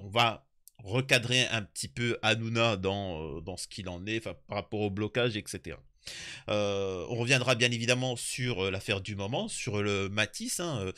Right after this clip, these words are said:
euh, ce jeune qui a été vilipendé et malheureusement définitivement par un jeune Afghan. Euh, un, alors je sais pas s'il est français de nationalité, parce qu'on dit un Afghan, mais peut-être que c'est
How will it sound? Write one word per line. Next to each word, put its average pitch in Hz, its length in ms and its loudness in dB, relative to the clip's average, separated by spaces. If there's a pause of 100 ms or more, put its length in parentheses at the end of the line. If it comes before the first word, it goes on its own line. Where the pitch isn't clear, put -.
(340)
euh, 90 240 2
ce 113 300 0
jeune 113 500 2
qui - 180 -2
a 104 40 6
été 110 240 4
vilipendé 135 840 2
et 101 60 0
malheureusement 110 540 0
définitivement 113 840 -4
par 151 440 2 (920)
un 117 140 2
jeune 110 300 2
Afghan. 104 520 -2 (560)
Euh, 98 400 2
un, 110 200 4 (240)
alors 98 180 -4
je 95 140 -6
sais - 140 -4
pas 135 120 2
s'il 110 300 -2
est 104 80 0
français - 360 -6
de 95 100 -4
nationalité, 95 680 -2
parce 113 160 -4
qu'on 107 180 -6
dit 107 140 -6
un 104 100 -2
Afghan, 104 320 -2
mais 87 220 -6
peut-être - 300 -14
que 95 100 -10
c'est 95 200 -8